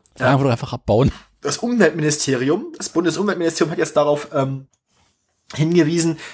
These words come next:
Speaker 2: dass das Ganze nach den E-U-Standards, ähm, gemacht wird und, ähm, die Messwerte durchaus repräsentativ seien. Ähm, es würde sich dabei jetzt um Ausflüchte und Augenwischerei handeln.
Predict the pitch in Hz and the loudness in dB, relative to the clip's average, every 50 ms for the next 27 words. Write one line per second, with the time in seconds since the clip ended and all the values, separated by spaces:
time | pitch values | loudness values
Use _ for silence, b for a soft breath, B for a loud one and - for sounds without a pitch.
0 | B - 123 - - 127 - - 131 147 147 - 143 131 123 123 139 - 139 113 | B -4 -2 0 0 0 4 4 2 2 2 0 0 2 0 0 0 -2 -4 -4
1 | 127 135 135 151 170 - 208 180 175 165 - - 156 156 156 143 143 143 147 147 | -4 -4 -4 -4 -4 -4 -4 -4 -4 -4 0 2 2 2 2 0 -6 -4 -2 -2
2 | 139 147 - - 156 156 156 151 - B B B B B B B B - 143 135 | -2 -2 -2 2 4 4 4 2 0 B B B B B B B B 0 0 0
3 | 127 135 139 135 - - - - 123 123 123 120 120 123 117 120 120 123 123 127 | 0 -2 -6 -8 -10 -10 -6 -2 0 0 0 0 -2 -4 -8 -10 -12 -12 -12 -14
4 | - _ _ _ _ _ _ _ _ - - 117 123 139 135 - - 139 139 139 | -18 _ _ _ _ _ _ _ _ -6 -4 -2 0 2 2 2 2 2 2 2
5 | 135 131 131 - - 196 196 185 180 - 190 - - 180 165 - - 180 175 - | 0 -2 -2 0 0 0 0 -2 -4 -4 -6 -8 -8 -8 -8 -6 -6 -8 -6 -2
6 | - 165 143 143 147 151 147 B B B B B B B - 127 123 123 117 - | 0 2 2 2 2 0 -4 B B B B B B B 2 2 2 2 -2 -2
7 | 127 123 - - 135 156 160 156 139 143 - - 139 - 135 139 135 131 - - | 0 0 2 4 4 6 6 6 4 4 4 4 6 6 4 4 2 0 -4 -4
8 | 123 - - 151 147 147 - - 147 156 151 151 156 139 135 131 - - 131 135 | -4 0 2 2 2 2 2 2 2 2 2 2 2 0 0 0 -2 -2 -2 -2
9 | 135 127 123 123 135 - 123 107 113 110 147 143 139 135 135 143 135 131 131 131 | -2 -4 -4 -6 -4 -4 -4 -2 -2 -2 0 0 0 2 0 2 2 2 2 2
10 | 131 131 127 | 0 -2 -6